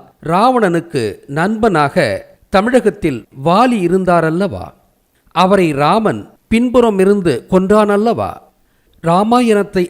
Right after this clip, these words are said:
அப்படியே மீண்டும் நிகழ்த்த வேண்டுமென்றால், தமிழகத்தில் ஒரு வாலியையும்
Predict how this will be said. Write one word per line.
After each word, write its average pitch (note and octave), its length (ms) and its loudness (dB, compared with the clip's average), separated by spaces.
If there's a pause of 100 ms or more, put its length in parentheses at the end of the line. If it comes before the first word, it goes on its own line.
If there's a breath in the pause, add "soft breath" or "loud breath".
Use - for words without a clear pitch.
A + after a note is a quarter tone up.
அப்படியே F#3+ 920 -2 (100)
மீண்டும் A3+ 480 -2
நிகழ்த்த G#3+ 420 2
வேண்டுமென்றால், E3+ 800 0 (300)
தமிழகத்தில் G3+ 720 0
ஒரு E3+ 280 2
வாலியையும் D#3+ 800 -2